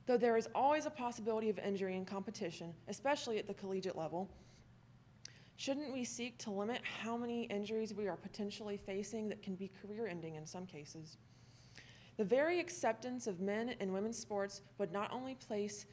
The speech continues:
these women in more harm, but they could lose their own roster spots, places with their teams or federations,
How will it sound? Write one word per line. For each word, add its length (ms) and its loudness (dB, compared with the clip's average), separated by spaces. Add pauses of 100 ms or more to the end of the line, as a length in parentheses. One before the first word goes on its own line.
(460)
these 240 0
women 560 0
in 180 -2
more 200 0
harm, 520 -4 (2000)
but 240 6
they 120 4
could 260 -2
lose 240 4
their 160 0
own 180 -2
roster 360 -4
spots, 580 -2 (240)
places 400 0
with 220 -4
their 100 -2
teams 380 -2
or 80 -2
federations, 960 0